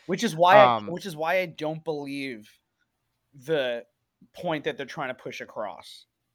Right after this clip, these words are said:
Speaker 2: Yeah.
Speaker 1: You know what I mean? Like, it
Speaker 2: They
Speaker 1: makes it very hard to take it seriously, even though what they're saying is right, and it definitely happens and stuff, like, I'm not saying that, but they're, they're not the ar-, they're not the ones to do it, to, to make, uh,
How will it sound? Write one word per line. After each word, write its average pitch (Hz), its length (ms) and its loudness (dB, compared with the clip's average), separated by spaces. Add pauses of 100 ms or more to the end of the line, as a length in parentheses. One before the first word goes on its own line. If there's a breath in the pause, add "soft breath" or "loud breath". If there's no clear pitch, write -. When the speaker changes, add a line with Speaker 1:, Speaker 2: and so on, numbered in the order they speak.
(200)
Speaker 2:
Yeah. 117 240 0 (180)
Speaker 1:
You 151 120 -6
know 156 80 2
what 151 120 0
I 147 40 -2
mean? 143 140 -10
Like, 165 140 2
it 180 120 6
Speaker 2:
They 165 80 2
Speaker 1:
makes 160 180 0
it 185 100 -2
very 190 180 8
hard 170 180 2
to 160 80 -12
take 160 160 -4
it 151 100 -8
seriously, 147 600 -4
even 175 180 -4
though 175 180 2
what 175 180 0
they're 175 140 2
saying 190 680 -2
is 151 180 -8
right, 151 400 0
and - 280 -20
it 139 40 -18
definitely 156 280 -6
happens 143 420 -6
and 135 80 -20
stuff, 131 160 -12
like, 127 200 -10
I'm 139 60 -8
not 160 160 -10
saying 139 200 -10
that, 135 320 -2
but 147 160 -6 (480)
they're, 160 120 -4 (160)
they're 170 180 4
not 196 200 4
the 180 80 2
ar-, 185 260 6
they're 180 140 4
not 202 140 4
the 190 80 2
ones 175 340 -4
to 151 100 -16
do 147 260 -6
it, 92 160 -18
to, 151 280 -2
to 156 160 -4
make, 143 540 -8 (840)
uh, 123 340 -6